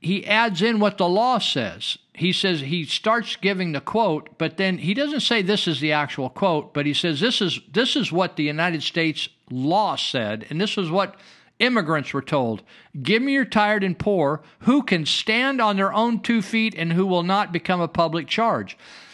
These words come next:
Now, he's, he's adding in what the law says, but instead, these, uh, media people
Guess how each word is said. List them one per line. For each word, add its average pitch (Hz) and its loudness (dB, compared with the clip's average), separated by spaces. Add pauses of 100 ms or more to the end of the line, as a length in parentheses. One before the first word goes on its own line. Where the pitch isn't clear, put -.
(160)
Now, 202 4
he's, 185 2 (220)
he's 180 -2
adding 240 2
in 240 2
what 202 0
the 170 2
law 220 2
says, 123 -2
but 170 0
instead, 226 0 (260)
these, 190 2 (400)
uh, 147 0 (320)
media 240 2
people 151 -4